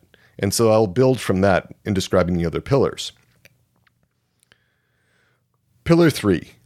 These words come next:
mindset. Mindset is essentially a frame of mind. Our mindset is the position of our intellect, how we apply reason to our situation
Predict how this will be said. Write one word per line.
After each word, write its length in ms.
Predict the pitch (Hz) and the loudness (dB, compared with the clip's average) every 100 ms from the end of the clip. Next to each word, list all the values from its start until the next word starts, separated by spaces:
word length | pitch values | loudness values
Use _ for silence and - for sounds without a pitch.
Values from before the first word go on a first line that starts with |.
| - | -4
mindset. 560 | 107 117 110 - 50 - _ _ _ _ _ _ - | 0 2 0 -2 -6 -8 _ _ _ _ _ _ -2
Mindset 560 | 131 190 185 214 196 - | 0 2 0 0 -2 -2
is 140 | 113 | -2
essentially 480 | 117 - 127 - 139 | 0 0 -2 0 -2
a 60 | 110 | 0
frame 260 | 117 107 | 2 2
of 100 | 95 | 2
mind. 580 | 92 92 82 - - - - _ _ _ _ - | 0 0 -2 -6 -16 -18 -20 _ _ _ _ -4
Our 100 | 123 | -2
mindset 480 | 135 175 196 190 147 | 2 0 0 0 -2
is 140 | 107 | -2
the 100 | 113 | -4
position 500 | - 117 160 165 180 | -2 0 0 0 0
of 80 | 131 | 2
our 120 | 117 | 2
intellect, 720 | 127 135 73 57 - - - _ _ _ _ | 2 0 -4 -8 -12 -12 -12 _ _ _ _
how 160 | - 143 | -4 0
we 160 | 151 156 | 2 0
apply 360 | 147 - 135 | 0 0 0
reason 800 | 113 90 107 151 127 98 90 90 92 | 0 0 -2 0 0 0 0 -2 -4
to 140 | 113 | 0
our 100 | 104 | 0
situation 800 | 92 101 - 90 87 - 92 90 | 0 -4 -2 0 0 -2 -6 -6